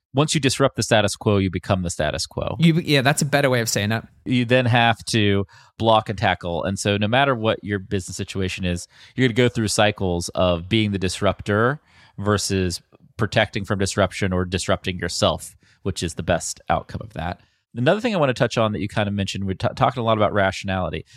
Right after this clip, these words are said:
Speaker 1: The thing I want everybody to remember is that rationality is the disillusionment of what is possible, right? It stops you from thinking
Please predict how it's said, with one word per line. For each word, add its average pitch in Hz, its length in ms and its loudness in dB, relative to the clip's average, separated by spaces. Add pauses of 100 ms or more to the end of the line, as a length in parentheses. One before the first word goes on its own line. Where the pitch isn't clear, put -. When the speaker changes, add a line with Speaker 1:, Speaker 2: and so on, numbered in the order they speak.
(120)
Speaker 1:
The - 0 -
thing 202 140 0
I 262 60 2
want 226 180 0
everybody 151 300 0
to 110 60 0
remember 104 380 0
is 95 240 -2
that 92 300 2 (240)
rationality 170 840 4
is 107 140 0
the - 100 -2
disillusionment 104 800 0
of 85 120 -2
what 90 140 2
is 85 120 -2
possible, - 540 -4 (240)
right? 123 320 4
It - 160 -2
stops - 520 2
you 180 120 -4
from 131 240 -4
thinking 113 760 0